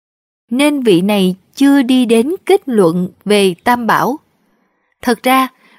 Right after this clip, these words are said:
vị này đang trong tiến trình đi đến kết luận. Bài kinh chơi chữ về ý nghĩa của nhóm từ đi đến kết luận theo một cách có thể thực hiện được bằng tiếng Anh cũng như tiếng Bali.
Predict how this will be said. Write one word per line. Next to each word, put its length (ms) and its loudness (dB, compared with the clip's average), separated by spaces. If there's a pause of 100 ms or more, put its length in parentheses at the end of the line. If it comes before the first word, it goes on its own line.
vị 260 2
này 500 0
đang 320 0
trong 280 -2
tiến 340 -2
trình 300 0 (200)
đi 200 0
đến 320 0 (120)
kết 200 0
luận. 340 0 (920)
Bài 180 0
kinh 360 -2
chơi 240 0
chữ 400 0 (240)
về 460 2
ý 160 0
nghĩa 360 0
của 140 -2
nhóm 300 -2 (120)
từ 220 2 (460)
đi 280 0
đến 320 0 (120)
kết 200 0
luận 340 0 (320)
theo 200 0
một 260 0
cách 260 -4
có 120 0
thể 280 -2
thực 220 -4
hiện 320 0
được 220 2 (100)
bằng 360 -2
tiếng 160 -4
Anh 260 -4
cũng 260 -4
như 240 -2 (300)
tiếng 320 -2
Bali. 380 0